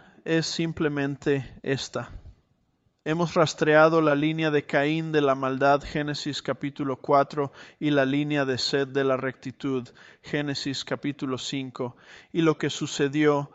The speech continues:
es que creyentes e incrédulos comenzaron a casarse entre sí entre esas dos líneas.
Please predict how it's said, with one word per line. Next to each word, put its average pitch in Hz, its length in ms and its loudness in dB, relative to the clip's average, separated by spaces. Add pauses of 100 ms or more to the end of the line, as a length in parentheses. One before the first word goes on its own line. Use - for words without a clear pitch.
(240)
es 160 300 0
que 147 300 0
creyentes 147 800 -2
e 139 80 2
incrédulos 143 880 0 (240)
comenzaron 151 640 2
a 135 100 0
casarse 147 600 0
entre 139 300 -4
sí 151 400 -2
entre 139 440 0
esas 139 340 -4
dos 135 240 -2
líneas. 135 640 -6